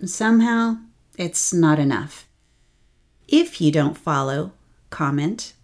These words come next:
or share this podcast, I'm gonna eat Henry for my Thanksgiving meal. You wouldn't wanna see that, would you?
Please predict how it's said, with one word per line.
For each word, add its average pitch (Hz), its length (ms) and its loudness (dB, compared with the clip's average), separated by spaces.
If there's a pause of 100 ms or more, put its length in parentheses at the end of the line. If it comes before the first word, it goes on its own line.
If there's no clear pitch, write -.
(120)
or 233 200 0
share 151 320 -2
this 143 200 -6
podcast, 147 760 -10 (560)
I'm 208 240 8
gonna - 360 4 (100)
eat 226 300 8
Henry 196 300 10
for 190 200 4
my 170 160 10
Thanksgiving 175 760 8
meal. 143 280 8 (760)
You 208 140 6
wouldn't 254 220 12
wanna 254 200 10
see 254 260 8
that, 180 280 8
would 220 220 10
you? 151 260 6